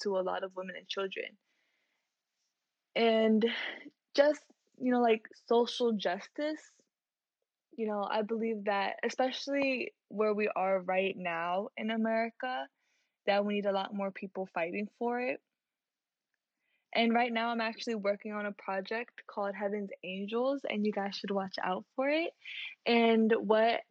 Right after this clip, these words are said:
the goal is right now for it, it's that it will be a foundation, and, and we'll be selling clothes and, uh, a portion of the profit will go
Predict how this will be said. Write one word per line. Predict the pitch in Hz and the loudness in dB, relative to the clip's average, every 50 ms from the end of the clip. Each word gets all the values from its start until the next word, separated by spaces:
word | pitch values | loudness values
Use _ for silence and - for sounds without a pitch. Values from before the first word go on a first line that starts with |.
| - - - | -18 4 6
the | 233 226 | 6 6
goal | 214 190 208 202 196 202 214 226 - | 6 6 4 6 6 6 6 6 6
is | 247 262 269 247 220 202 | 6 6 6 4 0 -2
right | 202 202 202 202 | 0 0 0 -2
now | 208 185 180 175 175 185 196 _ _ | -4 -6 -4 -4 -4 -6 -6 _ _
for | - 240 247 | -6 -4 -2
it, | 254 262 262 269 - - _ _ _ _ _ | 0 0 0 0 -2 -6 _ _ _ _ _
it's | - 220 220 220 _ _ _ _ - | 4 4 4 4 _ _ _ _ -2
that | 214 208 208 208 - - | 0 0 0 -2 -2 -2
it | - 226 220 | 2 2 2
will | 226 247 226 | 2 2 0
be | 233 247 247 240 240 233 - _ - | -2 -4 -4 -6 -6 -8 -10 _ -2
a | - 208 202 - - - - - _ _ _ _ _ _ | 0 0 2 2 2 2 2 0 _ _ _ _ _ _
foundation, | 233 226 226 226 220 202 196 196 202 - - 196 190 190 196 - - _ | -6 -2 0 2 4 4 4 4 2 0 -6 -6 -6 -6 -8 -10 -8 _
and, | 202 208 208 _ _ _ _ _ _ _ _ _ _ _ _ _ _ _ _ - | -6 -8 -8 _ _ _ _ _ _ _ _ _ _ _ _ _ _ _ _ -4
and | 202 202 196 196 190 | -4 -2 -2 -4 2
we'll | 190 214 220 | 6 6 6
be | 208 214 226 | 6 6 2
selling | 214 - - 214 214 214 208 208 202 196 | 0 2 0 0 2 2 2 0 -2 -2
clothes | 196 - - 214 208 202 190 180 175 180 190 190 - - - | -4 0 4 4 6 6 6 4 2 2 0 -4 -8 -6 -4
and, | 208 202 196 196 196 190 202 - _ _ - - - - | -2 0 0 0 0 -2 -4 -6 _ _ -20 -20 -8 -2
uh, | - 208 202 202 196 190 190 208 - - - _ _ _ - - | 0 2 4 4 4 2 0 0 -4 -8 -12 _ _ _ -6 -2
a | - 208 202 - - | -2 -2 -2 -2 0
portion | - 233 233 240 - - 240 220 214 208 | 2 2 4 2 0 -2 -2 -2 0 0
of | - 208 202 196 | 0 0 -2 -2
the | 190 196 | -2 -6
profit | - - - - 175 190 202 - _ 202 247 247 - - | -6 -6 -6 -4 -4 -4 -4 -2 _ 2 2 2 0 -2
will | - 214 214 214 214 208 | -2 2 4 4 4 4
go | 190 - 196 196 202 | 4 2 4 4 4